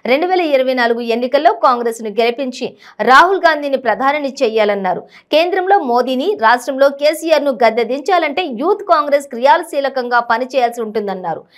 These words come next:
గడీల పాలనను పునరుద్ధరించేందుకు కేసీఆర్ ధరణి పోర్టల్ను తీసుకువచ్చారని ఆరోపించారు.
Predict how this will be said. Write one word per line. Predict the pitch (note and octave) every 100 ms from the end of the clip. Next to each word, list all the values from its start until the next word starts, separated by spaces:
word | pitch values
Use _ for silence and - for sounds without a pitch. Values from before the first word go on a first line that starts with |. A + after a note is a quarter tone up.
| _ - B3
గడీల | B3 D4+ D4
పాలనను | C4+ B3+ C4+ C4+ C4+ E4
పునరుద్ధరించేందుకు | - C4 D4+ C#4 D4 C#4 B3+ C4+ D4 F4 B3+ - - _
కేసీఆర్ | D#4 F4+ F4+ D4+
ధరణి | A3 B3 C#4 D4+
పోర్టల్ను | D4 C4 C4 B3+ B3
తీసుకువచ్చారని | B3+ C4+ C4+ B3 B3 A#3+ B3 B3+
ఆరోపించారు. | G3 A#3 A#3+ A3 G3 G3